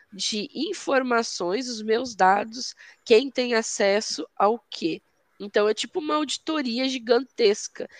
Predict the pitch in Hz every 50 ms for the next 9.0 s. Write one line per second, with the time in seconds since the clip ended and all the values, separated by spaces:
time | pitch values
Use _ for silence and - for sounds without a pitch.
0 | - - - - - 220 202 - 226 214 190 - 190 196 202 220 214 202 202 214
1 | 220 - - 220 220 220 226 226 - - 190 156 165 - - - - - _ -
2 | 165 190 - - - 220 202 220 202 - _ - 196 185 190 190 208 208 214 220
3 | 208 202 202 196 202 190 202 214 202 196 202 196 196 185 175 180 190 214 240 -
4 | - - - 233 196 196 208 202 175 170 185 - _ 262 - - - - - _
5 | - 196 202 196 185 185 196 208 - 214 196 202 214 214 214 208 214 214 208 220
6 | 208 220 226 220 240 214 202 190 185 196 196 196 202 208 214 - - 202 196 202
7 | - 220 - - 214 202 196 190 190 190 180 - - 220 214 - - 247 214 -
8 | 220 202 196 196 - - 190 170 - - 208 - 226 220 185 170 165 170 -